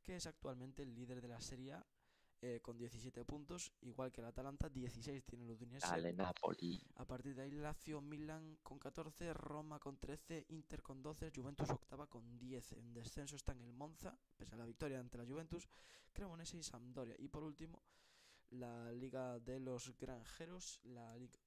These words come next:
Speaker 1: un, donde el Auxerre perdía uno tres contra el Lorient, el Montpellier le ganaba dos uno al Estrasburgo, el Lille le ganaba dos uno al Toulouse, el Stade de Reims perdía cero tres contra el Mónaco, el Clermont pendía uno tres contra el Troyes,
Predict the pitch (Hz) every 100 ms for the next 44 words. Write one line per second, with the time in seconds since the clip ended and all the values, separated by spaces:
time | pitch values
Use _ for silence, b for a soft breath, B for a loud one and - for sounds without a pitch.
0 | - 180 185 156 127 127 120 117 139 -
1 | 117 120 120 120 - - 117 117 120 123
2 | 143 139 113 107 117 127 113 - 110 113
3 | 117 117 110 - 110 104 120 120 120 135
4 | 131 127 120 131 113 113 113 110 110 113
5 | 110 - 123 131 - b b b b -
6 | 117 - 135 123 117 120 - 110 120 110
7 | 113 113 113 - 104 104 120 135 131 123
8 | 113 - 120 120 131 120 113 123 123 117
9 | - 113 - 110 101 - - 143